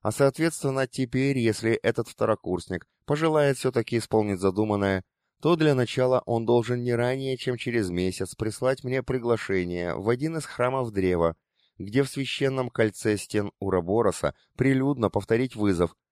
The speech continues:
на который я обязан буду дать ответ. Причем, по словам опекунши, которая гарантированно куда лучше меня была знакома со всеми этими церемониями, без ущерба для чести я могу проигнорировать это письмо ровно три раза.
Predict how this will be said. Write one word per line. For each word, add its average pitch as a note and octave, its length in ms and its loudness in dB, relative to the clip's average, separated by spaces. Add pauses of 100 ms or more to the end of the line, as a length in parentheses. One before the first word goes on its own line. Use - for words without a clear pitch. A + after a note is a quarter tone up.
(240)
на A2 100 2
который D#3+ 420 2
я A2+ 180 4
обязан A#2+ 440 2
буду F#2+ 220 0
дать F2 180 2
ответ. D#2 320 -2 (720)
Причем, A2+ 320 -2
по A#2 100 0
словам A2+ 380 2
опекунши, A#2 680 -2 (180)
которая A2+ 480 4
гарантированно A2 880 2
куда G#2 240 0
лучше G#2+ 360 0
меня F#2+ 280 -2
была F2 240 2
знакома F2+ 500 -2 (160)
со - 160 -4
всеми F#2+ 440 -2
этими F2+ 320 -6
церемониями, G2 840 -4 (460)
без C#3 220 0
ущерба C#3+ 500 2
для B2 160 4
чести C#3+ 360 -4
я A2+ 140 4
могу A#2 260 0
проигнорировать B2 880 0
это G2 180 -2
письмо B2+ 460 -4
ровно A#2+ 340 0
три G2+ 160 -2
раза. D2+ 340 0